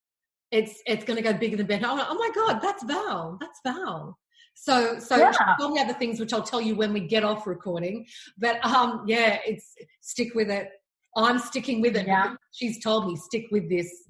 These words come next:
Speaker 1: Gore is going places.
Speaker 2: Yeah.
Speaker 1: Stick with it."
Speaker 2: Yeah, yeah, and, um, it, this is a fun show. It's like,
Speaker 1: Yeah.
Speaker 2: it's like we get to hang out with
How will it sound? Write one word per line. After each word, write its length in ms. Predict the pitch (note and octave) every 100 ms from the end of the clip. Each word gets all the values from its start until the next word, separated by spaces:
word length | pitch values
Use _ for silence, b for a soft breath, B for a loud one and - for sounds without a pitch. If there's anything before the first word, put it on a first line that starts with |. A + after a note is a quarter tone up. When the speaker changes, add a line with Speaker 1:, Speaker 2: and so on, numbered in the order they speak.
| _ _ _ - E3+
Speaker 1:
Gore 280 | G#3+ A#3+
is 140 | A#3 F3
going 320 | G#3 G3+ G#3
places. 240 | G#3 D#3+ D3
Speaker 2:
Yeah. 60 | - _ -
Speaker 1:
Stick 280 | - G3 F#3
with 160 | D#3
it." 180 | D3+ D3 _ _ _ G3+
Speaker 2:
Yeah, 220 | F3+ D3 - _
yeah, 220 | A3+ F3 -
and, 100 | A3+
um, 200 | C#4+ D4 D4+ -
it, 120 | D4+ -
this 100 | E4+ E4
is 100 | C#4
a 100 | D#4+ -
fun 220 | D4+ F4+
show. 540 | - G#3+ B3 D#4 E3+
It's 140 | E3+ -
like, 140 | F#3+ A3+
Speaker 1:
Yeah. 60 |
Speaker 2:
it's 120 | G3+ - _
like 180 | G3+ -
we 140 | F#3+ - - -
get 120 | A#3+
to 60 | F3
hang 280 | B3+ C#4
out 220 | A3+ C#4+ - -
with 120 | G3+